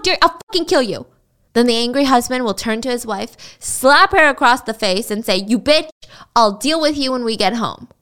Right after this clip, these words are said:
Now the pretty boy comes forward, and he says, "Hold on, calm down. Sir, I, I'm gonna be try to, I'm gonna try to be the rational one here. That's my sister-in-law. This is my brother who just, um, is yelling at you. You just molested my sister-in-law.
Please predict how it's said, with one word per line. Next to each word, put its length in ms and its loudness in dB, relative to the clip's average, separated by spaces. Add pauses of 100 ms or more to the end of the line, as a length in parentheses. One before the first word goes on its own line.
(240)
Now 160 2
the 100 0
pretty 280 2
boy 220 -4
comes 340 -12
forward, 420 -16 (180)
and 80 -10
he 120 -4
says, 480 -10 (520)
"Hold 280 -4
on, 160 -6
calm 260 -8
down. 200 -14 (840)
Sir, 320 0
I, 380 0
I'm 100 -4
gonna 140 -2
be 100 -2
try 220 -2
to, 160 -6
I'm 120 -6
gonna 220 -2
try 160 -2
to 80 -2
be 100 -6
the 120 -4
rational 420 -4
one 180 -10
here. 280 -14 (720)
That's 180 0
my 140 -4
sister-in-law. 640 -6
This 180 -8
is 80 -8
my 120 -2
brother 360 -2
who 160 -4
just, 280 -10
um, 280 -10
is 160 -10
yelling 200 -8
at 140 -14
you. 160 -8 (380)
You 120 -2
just 220 -4
molested 640 -4
my 160 -6
sister-in-law. 720 -10